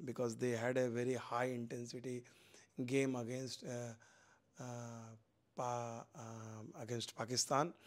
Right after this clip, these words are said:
which they won convincingly। तो ये रहा है, ठीक है ना।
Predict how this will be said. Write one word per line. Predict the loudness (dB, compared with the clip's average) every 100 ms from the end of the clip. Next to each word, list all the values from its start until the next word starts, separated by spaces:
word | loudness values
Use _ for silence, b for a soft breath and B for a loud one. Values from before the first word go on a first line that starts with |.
| B B 2
which | 4 6
they | 6 6
won | 4 4
convincingly। | 2 4 4 2 2 0 -2 B B B B _
तो | -4 -2 0 -2 -4 -6 -12 -6
ये | 0 2
रहा | 2 0 0
है, | -4 -10 _ _ -10
ठीक | -6
है | -6
ना। | -8